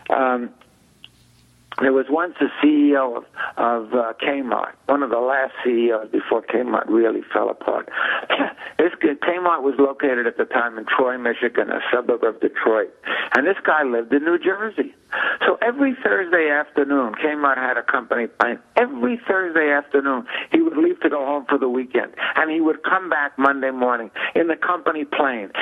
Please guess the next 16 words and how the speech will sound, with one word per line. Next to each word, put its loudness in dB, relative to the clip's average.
And 2
he 0
would 0
fly 4
right -2
over 0
the, 0
the 2
Kmart 0
headquarters -2
in 2
the -2
company -2
plane. -4
What 2
does -4